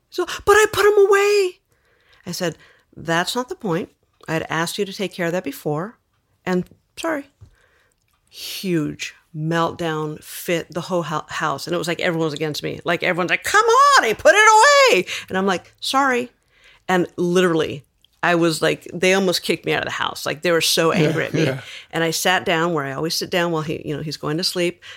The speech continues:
Speaker 1: Um, and I just sat there, and he was crying and mad and just, and then things calmed down. I didn't say anything still. I'm holding my point. We're not playing. And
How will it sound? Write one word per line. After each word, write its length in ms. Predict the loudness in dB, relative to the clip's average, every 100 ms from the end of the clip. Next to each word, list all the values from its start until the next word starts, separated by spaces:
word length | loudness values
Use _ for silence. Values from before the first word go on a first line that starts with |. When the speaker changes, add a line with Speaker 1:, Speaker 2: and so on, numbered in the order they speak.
| -10
Speaker 1:
Um, 420 | -6 -4 -4 -8 -12 _ _ _ -10 -6
and 100 | -6
I 60 |
just 180 | -6 -6
sat 240 | -6 -8
there, 300 | -6 -6 -6 -8
and 140 | -12
he 100 | -10
was 220 | -12 -12 -18 _
crying 480 | -6 -4 -2 -4 -4
and 140 | -6 -6
mad 380 | -4 -4 -4
and 120 | -4 -4
just, 220 | -8 -10 -16 -20 -20 _ _ _ _ _ _
and 160 | -6 -2
then 280 | -2 -2 -6 _ -20 _ -20 _
things 240 | -10 -10
calmed 280 | -8 -6 -4
down. 260 | -4 -4 -4
I 100 | -4
didn't 140 | -4
say 160 | -2 0
anything 260 | 0 -4
still. 300 | -8 -12 -16 -18 -16
I'm 80 | -10
holding 260 | -8 -4
my 240 | -4 -4 -6 -8
point. 260 | -8 -6 -6
We're 80 |
not 200 | -8 -12
playing. 360 | -10 -8 -6 -6
And 120 | -10